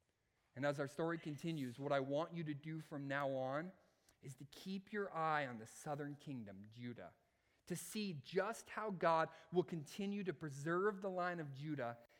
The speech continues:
in spite of their terrible sinfulness. That's why he's preserving,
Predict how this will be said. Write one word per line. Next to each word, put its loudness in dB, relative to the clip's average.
in 2
spite 0
of -6
their -4
terrible -6
sinfulness. -18
That's -4
why 2
he's -4
preserving, -2